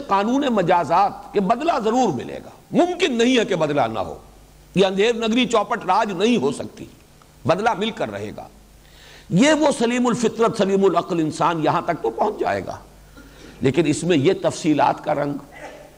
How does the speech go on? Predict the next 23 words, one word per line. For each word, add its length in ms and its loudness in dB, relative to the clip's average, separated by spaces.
کہ 80 2
ایک 160 4
وقت 240 -2
قیامت 400 0
آئے 220 0
گی، 160 -6
قیامت 400 0
کے 80 -2
بعد 260 2
کچھ 200 -8
عرصے 240 -6
کے 100 -8
بعد 280 0
ریزریکشن 540 -2
ہوگی، 460 0
بعث 260 -2
بعد 200 0
الموت 440 -2
ہوگا، 280 -4
حشر 220 2
و 80 4
نشر 280 -2
ہوگا، 420 -2